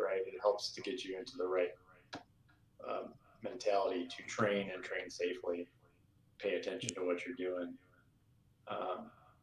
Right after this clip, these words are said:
you know, martial arts class has always been a social thing for me. I mean, like, I made a lot of, I said in one of the previous episodes, you know, I made a lot of great friends, lifelong friends through the martial arts. And, uh, and so there's definitely a social aspect to it,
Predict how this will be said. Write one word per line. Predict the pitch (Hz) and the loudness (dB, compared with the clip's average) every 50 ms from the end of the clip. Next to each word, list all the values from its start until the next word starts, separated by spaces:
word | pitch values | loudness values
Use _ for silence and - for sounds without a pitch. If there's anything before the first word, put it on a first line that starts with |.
| _ _ _ _ _ _ - - | _ _ _ _ _ _ -8 -4
you | 110 | -2
know, | 107 | 4
martial | 101 110 123 117 - - 117 | 8 10 10 12 12 12 12
arts | 113 113 - - | 12 10 10 10
class | - 110 101 101 101 - - - - - - - - - | 10 10 10 10 10 6 2 -4 -12 -18 -18 -18 -10 4
has | 110 117 | 10 12
always | 131 135 127 - | 12 12 12 12
been | 120 123 | 12 12
a | 107 - | 10 10
social | - 117 107 - - 90 | 12 12 12 12 10 4
thing | 90 - 98 98 - - | 2 2 2 0 0 -6
for | - - | -10 -8
me. | 98 98 | -6 -4
I | 92 95 95 95 98 | -2 -2 -4 -4 -6
mean, | 98 - - | -8 -8 -6
like, | 92 92 90 90 - - _ - - - - - - _ _ _ - - - _ _ _ _ - - _ _ - | -2 -2 -2 -2 -4 -8 _ -20 -20 -20 -20 -20 -20 _ _ _ -20 -20 -20 _ _ _ _ -20 -20 _ _ 0
I | 117 98 | 2 4
made | 101 101 95 92 | 4 4 4 4
a | 95 | 6
lot | 95 101 101 98 98 | 8 10 10 10 8
of, | 92 95 | 6 4
I | 110 107 101 | 4 4 2
said | - - 110 101 - | 4 6 6 6 6
in | - | 4
one | 98 98 - | -2 -6 -6
of | |
the | - - | -4 2
previous | - 107 101 104 98 90 - 107 | 6 6 6 6 6 6 10 10
episodes, | 101 - - - 104 95 - - | 10 10 10 8 8 8 8 6
you | 101 | 4
know, | 104 | 6
I | 110 | 6
made | 110 107 98 | 8 8 10
a | 101 | 12
lot | 107 107 98 | 12 12 12
of | - - - - - - - - | 8 6 0 -6 -14 -10 0 6
great | 117 107 101 101 - | 6 6 6 6 2
friends, | - - 110 101 101 101 98 98 95 - 98 | 2 6 6 8 8 6 4 2 0 4 8
lifelong | 104 104 101 - - 107 101 101 - - - | 10 10 10 10 8 6 6 6 4 2 2
friends | 110 104 104 101 101 98 - - - | 2 2 2 0 -2 -4 -4 -2 0
through | - 107 101 | 0 0 0
the | 101 | 0
martial | 95 98 98 95 95 98 95 95 | 0 0 0 0 0 0 4 6
arts. | 98 101 98 95 92 - - - - - - - | 6 8 6 6 2 -2 -6 -8 -12 -18 -18 -14
And, | - 95 95 95 - | -10 -10 -8 -4 -2
uh, | 92 92 92 90 90 90 - 123 - - - - - - _ - _ _ _ _ - - _ _ _ _ - 98 | 0 0 0 0 -2 -4 -6 -12 -16 -18 -20 -20 -20 -20 _ -20 _ _ _ _ -20 -20 _ _ _ _ -10 -6
and | - 117 | -6 -4
so | - - 98 | -4 -4 -4
there's | 92 92 | -2 0
definitely | - - 143 - - 98 90 90 | 6 8 8 8 8 6 0 -2
a | |
social | 92 - 104 95 - - 98 92 | 0 2 2 2 4 4 2 2
aspect | 92 - - 90 85 - - | 2 2 2 -2 -4 -4 -2
to | - | -4
it, | - | -4